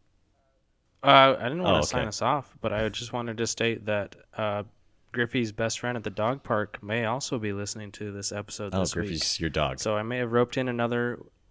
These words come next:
Speaker 1: yeah, Griffey's my dog, excuse me. Not Ken Griffey Junior, though he's named after him. Um, yeah, may have got one more listener from us,
Speaker 2: Oh.
Speaker 1: for us.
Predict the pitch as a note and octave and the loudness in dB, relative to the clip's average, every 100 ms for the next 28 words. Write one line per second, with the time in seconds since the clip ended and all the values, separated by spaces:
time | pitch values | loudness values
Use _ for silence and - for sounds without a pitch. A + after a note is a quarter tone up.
0 | - G2 A2+ F2 - A#2+ A2+ G#2+ F#2 F2+ | -20 -8 -6 -6 -6 -4 -4 -4 -8 -10
1 | - - F#2+ F#2+ G#2 _ - - - A#2 | -10 -14 -12 -14 -16 _ -20 -20 -6 -6
2 | - A2 G2+ G2+ G2 G#2 G2+ A#2 D3+ D3+ | -4 -4 -4 -6 -8 -8 -6 -4 -2 -2
3 | C#3 A#2+ G#2 - G2 A2 - - - - | -2 -2 -4 -6 -10 -12 -18 -20 -20 0
4 | A#2 A#2 G2+ G2 G2 _ _ _ _ A2+ | 6 6 6 0 -8 _ _ _ _ 6
5 | B2+ B2+ - _ _ C3 B2 B2+ A#2+ A2+ | 6 6 -4 _ _ -2 4 4 4 -2
6 | - - - A#2 A#2+ A#2+ A2+ B2+ C#3 C#3 | -10 -14 -2 0 2 0 -2 -2 -2 -2
7 | C#3 D3 D3 A#2+ A2 G2 - E3 C#3+ C#3 | 2 0 0 -2 -2 0 0 2 2 4
8 | C3+ C3+ C3+ A#2+ A2 A2 - - | 4 2 2 0 0 0 -2 -4